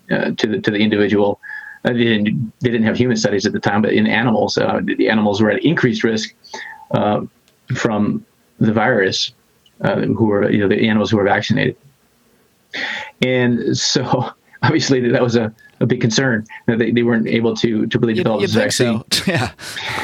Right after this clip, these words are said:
Speaker 1: And, and so, you know, there's been concerns, you know, if you can go into scientific papers about, about, you know, the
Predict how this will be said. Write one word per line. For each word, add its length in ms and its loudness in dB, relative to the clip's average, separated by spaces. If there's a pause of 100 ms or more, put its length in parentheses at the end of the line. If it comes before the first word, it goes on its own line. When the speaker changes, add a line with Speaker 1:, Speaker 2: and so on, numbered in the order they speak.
(160)
Speaker 1:
And, 280 2
and 180 2
so, 100 2
you 180 2
know, 80 2
there's 180 2
been 160 0
concerns, 400 0
you 80 2
know, 260 2
if 140 0
you 60 0
can 140 2
go 120 2
into 120 2
scientific 400 0
papers 440 0
about, 280 2
about, 340 0 (100)
you 160 -2
know, 80 0
the 180 -2